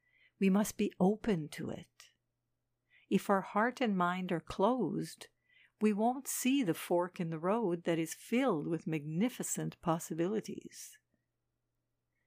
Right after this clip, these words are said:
Let's be open, expectantly for magic, miracles, synchronicities, coincidences, good timing, great connections, wonderful blessings, et cetera.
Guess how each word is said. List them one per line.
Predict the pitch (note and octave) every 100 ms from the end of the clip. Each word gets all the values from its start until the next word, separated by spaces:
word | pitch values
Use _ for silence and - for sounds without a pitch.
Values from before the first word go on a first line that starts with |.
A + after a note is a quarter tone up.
| _ -
Let's | F#3 G#3+ -
be | - G#3+ -
open, | F#3+ G3 - G3 D#3 B2 D3+ _ -
expectantly | F#3+ - - - A3 - G3+ F3+ E3+ D#3 D#3
for | -
magic, | D#3 D#3+ F3+ F#3+ - D#3 - - _ _ -
miracles, | F3+ A3 G#3 - D#3 C#3+ F#3+ - - - -
synchronicities, | - G3+ F#3 G3 F#3 A3+ - G#3 D#3+ D#3 F#3+ - _ _
coincidences, | - F#3+ G3 A3+ - G3 F3+ D3+ - C#3+ - - - - -
good | D#3+ G3+ -
timing, | - E3+ F#3+ F#3 D#3+ D#3+ - _ _ C#3+
great | D#3 F#3+ - -
connections, | F3 E3+ D#3+ - - - F3+ - - _ _ -
wonderful | D#3 E3 F3+ F3+ - E3
blessings, | D3+ D#3 F3 - B2 A#2 - - -
et | E3+
cetera. | - A3+ A#3 - -